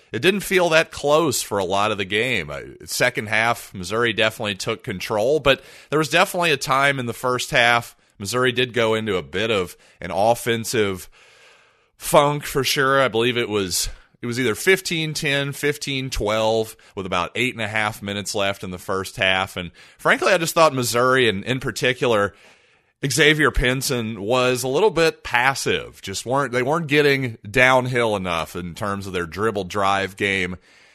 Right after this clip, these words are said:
But to me, in the second half, once Drew Smith and Xavier, once they started getting to the rim, getting into the paint, things started really looking up for the Tigers. And, well, they, they cruised to a fairly comfortable victory.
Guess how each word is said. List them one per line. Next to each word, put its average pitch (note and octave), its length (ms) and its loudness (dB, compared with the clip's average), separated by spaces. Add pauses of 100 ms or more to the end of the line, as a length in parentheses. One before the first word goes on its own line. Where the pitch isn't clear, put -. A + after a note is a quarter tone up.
(160)
But C3 120 -6
to E3+ 80 -2
me, G3+ 120 2
in A3 60 2
the D#3 80 -2
second D#3+ 340 2
half, C3 300 2
once C#3 280 0
Drew C3+ 300 0
Smith A#2+ 500 -2
and G2+ 240 -6
Xavier, G2+ 720 -2 (580)
once E3+ 180 0
they F#3+ 120 4
started D3 480 0
getting B2+ 280 2
to A#2+ 60 -4
the G#2 100 -2
rim, G2+ 580 0 (140)
getting A#2 260 -2
into G#2+ 160 -4
the F#2 100 -8
paint, G2+ 440 -4
things A2 320 -6
started F#2+ 400 -2
really F#2 320 -2
looking F2+ 400 -4
up E2 180 -4
for F2+ 140 -8
the D#2+ 100 -10
Tigers. E2+ 640 -2
And, E2+ 180 -10
well, D3 200 2
they, B2 140 -2
they B2+ 180 -2 (200)
cruised G3+ 380 2
to D#3+ 80 4
a C3+ 40 6
fairly C3+ 460 2
comfortable G#2 560 -2
victory. D#2 600 -6